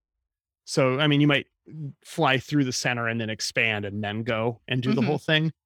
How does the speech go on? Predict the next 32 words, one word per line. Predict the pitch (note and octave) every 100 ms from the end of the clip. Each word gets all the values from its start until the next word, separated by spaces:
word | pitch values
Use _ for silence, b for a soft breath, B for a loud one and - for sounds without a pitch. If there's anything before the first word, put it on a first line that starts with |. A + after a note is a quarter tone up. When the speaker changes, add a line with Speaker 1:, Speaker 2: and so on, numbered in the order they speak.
| _ _
Speaker 1:
but | C#3+
you | C#3
could | D3+ -
slowly | - - D3+ D3+ D3 C3+ A#2+
expand | A#2+ - - C#3+ C3+ C#3 C3
that | C3 A#2 -
out | B2+ B2+ - -
to |
the | - A#2+
farthest | C3 A#2 G#2 - -
points | C#3 A#2 - - - _ _ -
to | -
cover | C3 A2
more | A2+ G#2+
and | F#2
more | G#2+
space. | - - G1+ - - _ _ _ _ A4
Speaker 2:
Okay, | F#4+ - F3 B3
okay. | B3 F#3+ F#3+
You've, | A#3+ C#4+ -
you've | C4 C#4+
mathed | A#3 G#3 G3+ -
me | F#3+
there. | E3+ E3+ F3 G3+ _ _ _ -
Speaker 1:
Back | C#3 E3
in | F#3 D#3
C | - E3 D#3
N | C#3
C, | - D#3+
we | D#3+
get | B2+ A#2+
some | - C3+ A#2+ A2+